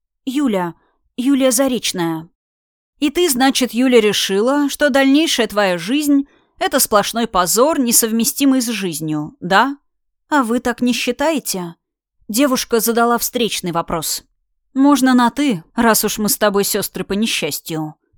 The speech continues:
Агата невесело улыбнулась. «Ну, в твоей истории, конечно, приятного мало, согласна,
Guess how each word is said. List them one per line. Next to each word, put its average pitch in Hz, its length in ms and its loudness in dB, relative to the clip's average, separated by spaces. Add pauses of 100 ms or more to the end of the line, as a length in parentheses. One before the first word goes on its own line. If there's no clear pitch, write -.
(200)
Агата 208 420 0
невесело 190 520 0
улыбнулась. 196 720 -2 (380)
«Ну, 294 440 -2 (480)
в - 100 -18
твоей 285 360 0
истории, 302 400 0
конечно, 262 560 0
приятного 247 640 0
мало, 220 460 2
согласна, 175 840 -2